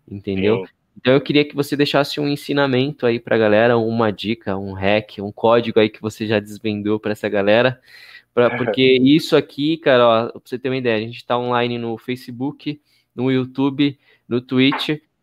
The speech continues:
Speaker 1: e depois eu vou
Speaker 2: Boa.
Speaker 1: transformar isso aqui num podcast que vai pro Spotify e vai pra Deezer também. Além do, do Apple Podcast e do,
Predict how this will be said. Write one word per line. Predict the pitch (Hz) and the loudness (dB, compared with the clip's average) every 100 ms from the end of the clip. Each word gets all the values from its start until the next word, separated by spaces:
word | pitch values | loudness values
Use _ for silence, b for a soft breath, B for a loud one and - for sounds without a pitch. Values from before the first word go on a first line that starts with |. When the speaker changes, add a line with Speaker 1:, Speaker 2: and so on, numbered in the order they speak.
| - | -4
Speaker 1:
e | 127 | 2
depois | 143 147 147 | 2 4 4
eu | 123 | 4
vou | 147 | 2
Speaker 2:
Boa. | |
Speaker 1:
transformar | 147 151 - 143 143 | -2 -8 -2 2 4
isso | 147 151 | 2 0
aqui | 147 | -2
num | 151 151 | -2 2
podcast | 151 143 - 127 120 - - | 2 2 2 2 2 0 -8
que | 113 | -2
vai | 120 120 | 2 2
pro | 120 120 120 113 113 110 113 | 0 -2 0 0 0 0 -4
Spotify | - 135 143 - 131 143 170 - | -2 -2 -2 -2 0 2 -2 -8
e | 139 | -2
vai | 139 | -2
pra | 135 147 | -2 -8
Deezer | 127 110 110 120 | -8 -10 -8 -10
também. | - 127 104 107 _ _ b | -10 -6 -6 -6 _ _ b
Além | - 120 139 139 | 0 4 4 4
do, | 135 131 117 117 107 - - | 4 6 4 2 -2 -4 -10
do | 107 120 | -2 4
Apple | 127 147 147 147 | 4 4 0 0
Podcast | 127 113 - 127 139 160 - - 156 156 b b _ | -2 -2 -2 2 4 2 -2 -6 -6 -8 b b _
e | 127 139 | 0 0
do, | 131 139 135 135 131 131 127 123 123 120 117 117 113 107 | 0 2 2 2 2 2 0 0 -2 -2 -2 -2 -2 -4